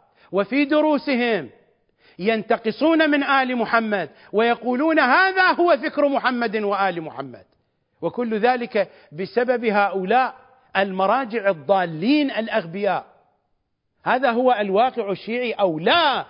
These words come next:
يا أصحاب العمائم، يا أيها الكذابون، يا من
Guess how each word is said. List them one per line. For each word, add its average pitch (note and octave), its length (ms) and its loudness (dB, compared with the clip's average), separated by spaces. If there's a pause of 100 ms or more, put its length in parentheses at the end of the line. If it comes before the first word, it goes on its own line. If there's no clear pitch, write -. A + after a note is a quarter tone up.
(200)
يا G#3 280 0
أصحاب A3+ 460 -2
العمائم، G#3 800 0 (220)
يا G3+ 240 2
أيها A#3+ 260 2
الكذابون، G#3 1160 0 (2250)
يا C#4 260 4
من C#4+ 360 0